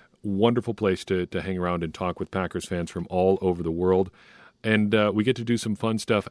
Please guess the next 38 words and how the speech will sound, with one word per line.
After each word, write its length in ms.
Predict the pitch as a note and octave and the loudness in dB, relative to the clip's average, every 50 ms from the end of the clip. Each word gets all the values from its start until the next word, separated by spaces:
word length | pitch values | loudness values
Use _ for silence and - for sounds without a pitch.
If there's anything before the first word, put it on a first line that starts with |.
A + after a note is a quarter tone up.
| - | -6
as 260 | G2 G2 G2 G#2+ G2+ | -2 0 0 0 0
a 60 | A2 G#2 | -2 -4
community 480 | - G2+ F#2 F#2 F#2 F#2 F2+ F#2 F2+ | -4 -2 0 2 2 2 2 0 0
there, 200 | E2 E2+ E2 E2 | 0 0 0 0
too. 320 | E2 - - C#3 C3 F2+ C#2 | -2 0 0 2 2 2 2
This 200 | - F2+ F2+ - | -2 -4 -4 -2
year 160 | - G#2+ G2 F#2+ | -2 -2 -2 -2
for 560 | - - G#2+ F#2 F#2 G2 F#2+ F#2 F2 - A#2+ G#2+ - | -2 -4 -2 0 2 2 2 2 0 -6 -12 -20 -20
Blue 340 | - - F#2+ F#2+ F#2 F#2+ G2+ | -18 -14 -10 -4 0 0 0
fifty-eight 560 | - - G2+ - - F#2 F#2 F#2 F#2+ F2+ - | 2 0 -4 -4 0 0 2 2 0 -2 -2
listeners 480 | G2+ G2 F#2+ - - - G2 G2 F#2 - | -4 -4 -4 -4 -4 -4 -4 -2 -2 -4
and 100 | F2 E2 | -6 -8
supporters, 540 | - F2+ - - G2+ F#2+ G2 G2+ G2 - - - - - - - - _ _ - | -8 -8 -2 0 2 4 4 2 2 0 -6 -16 -20 -20 -20 -20 -20 _ _ -8
uh, 220 | F#2 E2+ E2 D#2+ | -6 -4 -4 -4
who, 180 | D#2+ F#2 F#2+ F2+ - - | -2 -4 -4 -4 -4 -6
who 160 | F#2 F2+ F2+ E2+ - _ _ | -8 -8 -8 -8 -12 _ _
join 300 | - G2+ F#2+ G2 G2+ G2 | -2 -2 0 0 0 0
our 160 | E2+ F#2 F#2+ | 0 -2 -2
Patreon 540 | - - G2+ F2+ - - G2 F#2 F2+ F2+ F2 | -2 -2 -4 -4 -4 -4 -4 -2 -2 -4 -4
team 240 | - G2 F#2+ F#2 | -2 -2 -2 -2
and, 200 | E2+ E2 E2+ - | -2 -4 -6 -8
and, 240 | F#2 E2+ D#2+ E2 D#2+ - _ - _ - | -8 -8 -8 -8 -10 -12 _ -20 _ -18
uh, 60 | F2+ - - - - - | -16 -16 -18 -20 -20 -8
head 140 | - A2 G2+ | -6 -4 -4
into 160 | F#2 F2+ F#2+ | -2 -4 -4
the 80 | E2 F2 | -4 -2
Discord 400 | E2 F#2+ F2+ - - F#2+ F#2 F2+ | -2 -2 -4 -2 -4 -4 -2 -2
and 140 | E2+ D#2+ - | -4 -6 -6
stuff 200 | - G2 F2 - | -8 -8 -8 -6
like 140 | F#2 E2+ - | -8 -6 -4
that, 240 | G2 F#2+ F2+ E2 - _ _ - - - _ _ | -4 -4 -4 -6 -8 _ _ -20 -20 -20 _ _
we're 80 | A2+ G2+ | -4 -2
gonna 100 | G#2+ G2 | -2 -2
do 160 | F2+ G2 F#2 | 0 0 0
a 60 | E2+ | 0
Pick'em 340 | - B2 B2 - B2+ A#2+ A2+ | 2 0 0 0 0 -2 0
League, 260 | A2 A2 A#2 A#2 G#2+ - - - - - - _ _ _ | 2 2 2 0 -2 -8 -18 -20 -20 -20 -20 _ _ _
uh, 240 | E2+ E2 D#2+ D#2+ | -8 -8 -6 -8